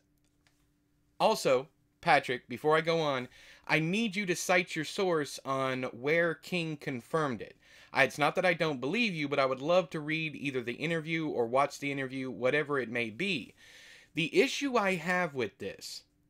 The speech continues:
as far as King saying that it has been verified that this is what happens, that Guard flew off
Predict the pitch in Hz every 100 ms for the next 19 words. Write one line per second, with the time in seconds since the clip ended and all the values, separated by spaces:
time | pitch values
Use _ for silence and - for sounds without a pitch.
0 | _ 123 123 - 170 170 151 - 185 180
1 | 170 - 170 160 160 156 143 113 127 123
2 | - 139 135 117 127 117 113 214 208 170
3 | 143 127 120 120 104 - 139 135 123 131
4 | 120 156 156 131 120 110 123 110 - -
5 | - - 120 135 151 156 147 139 - 156
6 | 147 - 135 139 127